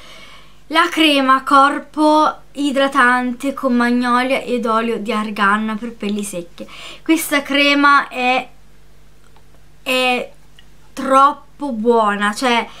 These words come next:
è qualcosa di pauroso, è stra buona. Io ce l'ho già qui aperta, guardate, io ce l'ho già qui aperta, la uso tutte le sere. L'ho presa quando?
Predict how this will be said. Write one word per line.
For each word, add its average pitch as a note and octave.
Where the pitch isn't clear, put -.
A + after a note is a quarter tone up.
è C4
qualcosa C#4+
di C4+
pauroso, A#3+
è A#3+
stra C4+
buona. A#3+
Io C#4
ce C#4
l'ho B3+
già C4+
qui D4
aperta, C4
guardate, A3+
io C4+
ce C4+
l'ho A#3+
già B3+
qui B3+
aperta, B3
la B3+
uso C#4
tutte D4
le B3+
sere. B3
L'ho B3
presa C4
quando? A3+